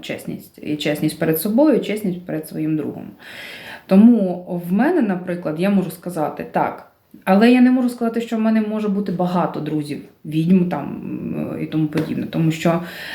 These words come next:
е, дружба — це така штука, яка, м,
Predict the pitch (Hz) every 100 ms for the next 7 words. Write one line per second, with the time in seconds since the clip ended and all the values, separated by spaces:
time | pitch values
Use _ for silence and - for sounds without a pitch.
0 | - 165 160 156 156 175 190 185 180 175
1 | 165 165 147 - 214 233 202 175 156 170
2 | 180 - - - _ - 175 170 170 165